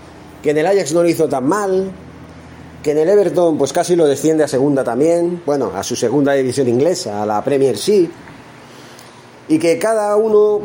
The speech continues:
pues cada vez peor, ¿no? Y lo de la liga del Groningen creo que tampoco,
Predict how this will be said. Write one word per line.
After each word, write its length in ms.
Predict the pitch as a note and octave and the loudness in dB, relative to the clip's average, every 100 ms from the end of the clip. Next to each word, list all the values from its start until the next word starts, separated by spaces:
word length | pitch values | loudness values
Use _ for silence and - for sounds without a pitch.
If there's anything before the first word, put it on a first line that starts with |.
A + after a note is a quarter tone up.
| D#3 | -2
pues 500 | E3+ E3+ - - - - - - - - - - - - - - - - - | 0 0 -2 -6 -10 -14 -18 -18 -20 -20 -20 -20 -20 -20 -20 -20 -20 -20 -10
cada 260 | - D#3 D#3 | -4 -2 -2
vez 360 | F#3 F#3+ - - | -2 -4 -8 -4
peor, 380 | B2+ C#3 A#2 G2 | 0 2 0 -2
¿no? 140 | C#3 - - - - - - - - - - - | -6 -8 -20 -20 -20 -20 -20 -20 -20 -20 -20 -2
Y 100 | D#3 | 2
lo 120 | E3 | 2
de 100 | F3 | 2
la 100 | F3 | 0
liga 240 | G3+ C4 | 0 0
del 180 | B3+ G#3+ | 2 2
Groningen 1000 | G3 A3+ A3+ G#3 A#3 A#3 G3 E3+ E3 D#3 | 2 2 2 0 0 0 -2 0 0 0
creo 280 | F#3 A3+ A3+ | 0 0 0
que 160 | F3+ | 0
tampoco, 560 | C#3+ C#3 C3+ F3+ B2+ G2 | 0 -2 -2 -4 -4 -10